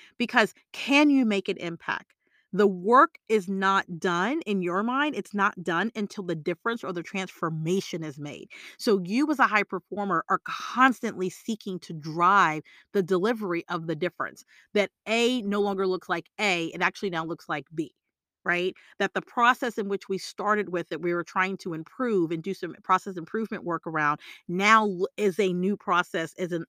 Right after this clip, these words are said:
operating differently, and is making a, a more significant impact than what it was making before, right? So you're looking to deliver the difference. I, I want you to really take promotion seriously. It's not just about the money. It is about, are you ready?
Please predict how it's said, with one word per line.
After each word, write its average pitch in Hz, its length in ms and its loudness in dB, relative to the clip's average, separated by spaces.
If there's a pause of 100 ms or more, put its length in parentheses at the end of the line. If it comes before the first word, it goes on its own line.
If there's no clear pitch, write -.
operating 180 540 0
differently, 165 520 -4 (240)
and 196 100 -2
is 165 120 -2
making 170 480 -6
a, 180 320 -12
a - 20 -4
more 180 240 0
significant 185 640 -4
impact 170 400 -4
than 170 100 -6
what 170 180 -6
it 170 40 -6
was 165 160 -8
making 160 300 -8
before, 151 440 -8 (560)
right? 208 220 4
So 202 80 2
you're 220 240 2
looking 220 460 0
to - 120 -4
deliver 170 480 0
the 160 140 -4
difference. 139 500 -8 (300)
I, 240 180 10 (120)
I 247 100 4
want 254 340 0
you 339 80 4
to 214 400 -2 (420)
really 285 400 4
take 247 240 -2
promotion 180 500 -4
seriously. - 760 -10 (480)
It's 240 180 2
not 262 320 8
just - 240 -6
about 185 280 -2
the 185 80 -8
money. 151 240 -12
It 220 180 -4
is 247 100 -2
about, 220 340 4 (400)
are 247 260 6
you 202 380 -4
ready? 170 380 -4